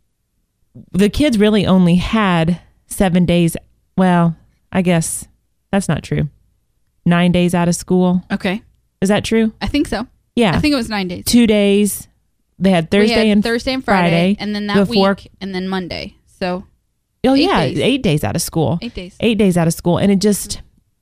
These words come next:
Speaker 1: with traveling and everything, it just did not seem
Speaker 2: Right.
Speaker 1: that long.
Speaker 2: Right.
Speaker 1: And, and for me, sentimental Sarah,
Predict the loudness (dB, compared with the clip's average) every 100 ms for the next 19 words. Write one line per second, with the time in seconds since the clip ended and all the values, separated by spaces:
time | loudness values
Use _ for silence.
0 | _ _ _ _ -4 -2 -2 -2 0 2
1 | 2 2 2 2 0 0 2 4 4 4
2 | 0 -4 -12 _ _ _ _ _ _ _
3 | _ _ _ 0 2 4 4 2 0 -2
4 | 0 0 0 0 -4 -4 -8 -16 _ 0
5 | 2 4 4 4 2 -2 _ _ _ _
6 | _ _ _ 0 2 4 4 4 4 4
7 | 4 2 0 _ _ _ _ -20 _ _
8 | _ _ _ _ _ 0 2 4 4 4
9 | 2 0 -2 -4 -2 2 4 4 2 -2